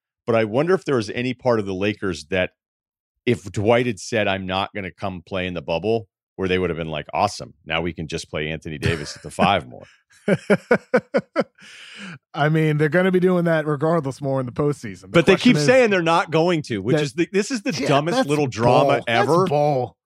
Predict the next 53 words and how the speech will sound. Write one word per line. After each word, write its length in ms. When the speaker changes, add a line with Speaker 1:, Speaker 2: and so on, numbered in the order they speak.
Speaker 1:
I 120
think 240
they 140
do 240
it 100
because 340
they 120
want 220
him 80
to 40
just 200
make 200
sure 260
he's 180
as 120
happy 380
as 100
possible 520
'cause 140
he 80
doesn't 280
like 200
doing 320
it. 200
Um, 440
but 220
they're 160
better. 340
They're 140
just 220
so 120
much 260
better 220
with 160
him 220
at 80
the 80
five. 320
They're 220
gonna 180
be 80
closing 380
games 240
with 100
him 80
at 80
the 80
five, 340
right? 220
They 140
have 300
to 100
be. 260